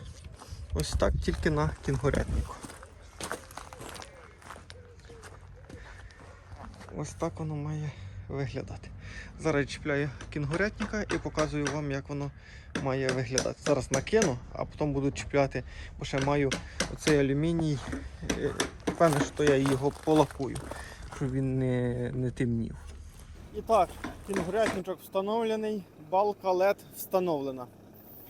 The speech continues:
Приміряю я вже собі синього прицепа.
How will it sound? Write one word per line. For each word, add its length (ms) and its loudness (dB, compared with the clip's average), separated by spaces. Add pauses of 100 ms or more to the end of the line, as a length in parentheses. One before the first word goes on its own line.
(320)
Приміряю 540 8
я 120 6
вже 180 4
собі 240 -4
синього 420 2
прицепа. 720 0